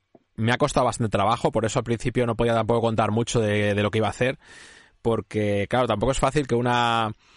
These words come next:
empresa se, se, se ofrezca, ¿no? a, a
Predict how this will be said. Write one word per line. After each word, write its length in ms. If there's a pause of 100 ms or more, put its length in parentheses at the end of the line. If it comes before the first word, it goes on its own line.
(140)
empresa 500
se, 800 (140)
se, 260 (240)
se 120
ofrezca, 360
¿no? 140
a, 200
a 60